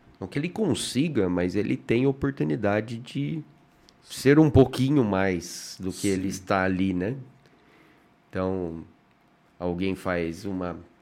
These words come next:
Speaker 1: microproposta ali um pouco melhor do que a que ele tá,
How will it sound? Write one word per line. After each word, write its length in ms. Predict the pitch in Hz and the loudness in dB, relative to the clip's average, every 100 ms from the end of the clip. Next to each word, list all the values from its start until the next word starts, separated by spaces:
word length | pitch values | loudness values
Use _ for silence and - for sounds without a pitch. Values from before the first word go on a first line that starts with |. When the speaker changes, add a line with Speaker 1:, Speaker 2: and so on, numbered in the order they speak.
| - - | -20 -8
Speaker 1:
microproposta 1120 | 98 104 107 104 - 98 - 95 90 - 98 | -6 -4 -4 -6 -4 -8 -4 -4 -4 -6 -8
ali 200 | 90 90 | -6 -8
um 60 | 90 | -6
pouco 320 | 101 95 107 | -6 -6 -6
melhor 460 | 98 92 95 92 | -4 -4 -4 -4
do 160 | 85 87 | -6 -12
que 320 | - 90 85 | -12 -12 -10
a 80 | 82 | -12
que 160 | - 90 | -10 -10
ele 200 | 85 90 - | -10 -14 -8
tá, 240 | 90 | -8